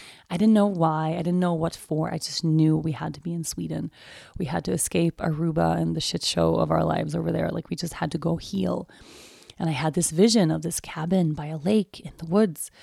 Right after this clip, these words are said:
and I couldn't find it. I couldn't find anything. So I gave up, and then this girl reached out and said, "Hey, my parents have this little cabin, and it's available, and, you know, you wanna stay there?" <laughs> And I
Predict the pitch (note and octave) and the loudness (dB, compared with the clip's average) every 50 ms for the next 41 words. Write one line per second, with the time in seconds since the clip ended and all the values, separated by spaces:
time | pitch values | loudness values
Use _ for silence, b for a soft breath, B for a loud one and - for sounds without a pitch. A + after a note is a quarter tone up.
0 | B B B B - G3+ G3 F#3+ - - G#3+ F3+ - - F#3 G3+ G#3+ G3+ G3+ G#3 | B B B B -10 -8 -8 -6 -4 -4 -4 -4 -4 -4 -4 -2 -2 -2 -2 -4
1 | G3 - F3+ - E3+ D#3+ - - F#3 F#3+ E3+ E3 F3 G3 - - F3+ F3+ E3+ F3 | -4 -8 -6 -6 -6 -6 -4 -6 -4 -2 0 0 -2 -2 -2 -4 -6 -6 -8 -10
2 | - B B B B B B B B B B - - F3 D#3+ C#3 F3 F3 G#3+ G#3 | -14 B B B B B B B B B B -8 -6 -6 -4 0 2 4 4 6
3 | F3 D#3+ D#3+ E3 E3 - _ - D3 E3 E3+ E3+ E3+ E3 - - E3+ E3+ E3 D#3 | 6 6 4 4 0 -4 _ -4 0 0 2 2 0 0 -2 -2 -2 -2 0 0
4 | E3+ E3 - - E3+ E3 E3+ E3+ F3 E3 - F#3+ - - C#4+ C#4+ D4 C4+ C4 B3 | -2 -4 -4 -4 -4 -2 -2 -2 -4 -4 -4 -6 -6 -2 -2 2 2 2 0 0
5 | - - B3 B3 A#3+ A#3 G#3+ - - G#3 G3 F#3+ G3+ G3 - - G#3 F#3+ F#3+ - | -4 -4 -4 -2 -2 -2 -2 -4 -6 -6 -4 -4 -4 -4 -4 -4 -4 -6 -6 -6
6 | - - E3 E3+ E3+ F3+ F3+ F3 F3 E3+ E3+ E3+ - - - F3+ F3+ F3+ F3+ F3+ | -4 -4 -2 -2 0 0 0 0 0 -2 -2 -4 -4 -4 -4 -2 -2 -2 -2 -2
7 | F3 D#3 E3+ E3+ E3+ E3+ E3+ E3 D#3 - B B B B B B B B - C#4 | -2 0 2 2 2 2 2 0 -2 -4 B B B B B B B B 0 0
8 | G#3+ E3+ D#3 - _ _ _ _ _ _ _ _ _ A3 G#3 A3+ A3+ - - B3 | 0 0 -2 -8 _ _ _ _ _ _ _ _ _ -2 -2 0 0 0 2 2
9 | B3+ A3+ B3 C4 D4 D4+ D#4+ F4+ - - - - - - - - - - - - | 4 6 6 6 6 6 4 2 -2 -6 -12 -12 -12 -16 -18 -20 -20 -20 -20 -20
10 | - - A#3+ A3+ | -6 0 0 0